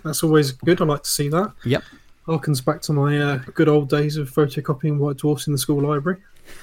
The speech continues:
Speaker 2: <laughs>
Speaker 1: So, no, I'm all for that. It's a bit of nostalgia. Um, next point you'd come to is the scenario pool system, which is one of my favourite bits of this, um, particularly if you're trying to build something, or even, even if you're just rolling up for a game down at your local club.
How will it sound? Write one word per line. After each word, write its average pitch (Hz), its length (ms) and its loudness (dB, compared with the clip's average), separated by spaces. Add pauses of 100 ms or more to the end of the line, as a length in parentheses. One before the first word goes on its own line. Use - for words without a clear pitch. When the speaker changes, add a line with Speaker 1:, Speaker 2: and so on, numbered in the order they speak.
Speaker 2:
<laughs> 139 80 4 (360)
Speaker 1:
So, 165 260 0 (300)
no, 196 260 8
I'm 160 80 6
all 180 120 8
for 147 140 -2
that. 127 280 0
It's 143 140 -4
a 147 40 -4
bit 147 120 2
of 147 40 2
nostalgia. 139 580 0 (140)
Um, 165 380 4 (580)
next 180 260 2
point 156 220 4
you'd 135 140 -2
come 135 200 0
to 135 140 -4
is 131 160 0
the 139 60 -6
scenario 135 480 2
pool 131 200 -2
system, 135 360 -6
which 143 180 -6
is 135 80 -6
one 143 100 0
of 135 60 0
my 135 80 0
favourite 131 380 -2
bits - 200 -10
of - 100 -18
this, - 380 -10 (120)
um, 143 340 -4
particularly 147 380 -2
if 131 80 -6
you're 135 80 -6
trying 139 160 -2
to 127 40 -6
build 139 200 0
something, 147 240 -2
or 151 120 4
even, 139 360 2 (1300)
even 220 180 4
if 240 80 2
you're 180 100 4
just 131 200 -2
rolling 131 280 4
up 127 120 -2
for 139 100 0
a 131 40 -2
game 131 200 0
down 131 240 -2
at 131 80 -4
your 147 100 -2
local 131 240 -4
club. 135 360 0